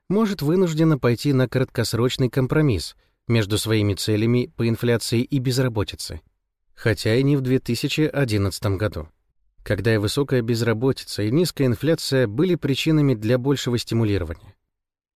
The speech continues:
В рамках сбалансированного подхода в случае конфликта целей политики будет выбран промежуточный путь,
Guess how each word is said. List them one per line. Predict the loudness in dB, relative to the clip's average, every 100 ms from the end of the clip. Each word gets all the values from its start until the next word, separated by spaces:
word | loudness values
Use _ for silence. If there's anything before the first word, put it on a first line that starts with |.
| _
В | -4 0
рамках | 0 2 0
сбалансированного | 0 2 2 2 2 2 2 0
подхода | 0 -4 -2 0 0
в | -2
случае | -2 0 2 0
конфликта | 0 -2 0 -2 -2 -4
целей | 0 0 0
политики | 0 0 -2 -6 -8 -10 _ _ -4
будет | -2 0 0 0
выбран | 0 2 2 2 2 -2
промежуточный | 2 4 4 2 0 0 0 -2
путь, | -2 -6 -6